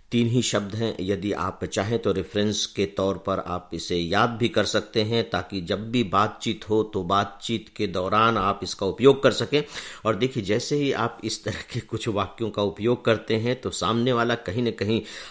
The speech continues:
आपके प्रति आस्था रखने लगता है, उसका विश्वास बढ़ने लगता है और वो आपको बुद्धिजीवी भी मानने लगता है। सत्वम, लघु, प्रकाशकम, इसका अर्थ है सत्वम, केवल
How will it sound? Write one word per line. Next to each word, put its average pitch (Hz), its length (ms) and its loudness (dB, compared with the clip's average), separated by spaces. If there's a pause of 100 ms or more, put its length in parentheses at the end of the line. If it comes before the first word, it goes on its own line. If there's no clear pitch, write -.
आपके 107 320 2
प्रति 104 720 -2 (160)
आस्था - 400 -4
रखने 101 280 -2
लगता 98 360 -4
है, 98 260 0
उसका 98 320 -4
विश्वास 98 580 0
बढ़ने 101 320 0
लगता 98 340 -2
है 123 200 -2
और 120 160 2
वो 95 160 0
आपको 87 280 -2
बुद्धिजीवी 87 580 -6
भी 85 120 -6
मानने 82 320 -4
लगता 69 300 -8
है। 69 180 -10 (300)
सत्वम, 117 640 0 (200)
लघु, 95 440 -2 (560)
प्रकाशकम, - 840 -4 (460)
इसका - 260 6
अर्थ - 560 4
है 87 340 -2 (520)
सत्वम, 131 540 4
केवल 151 720 4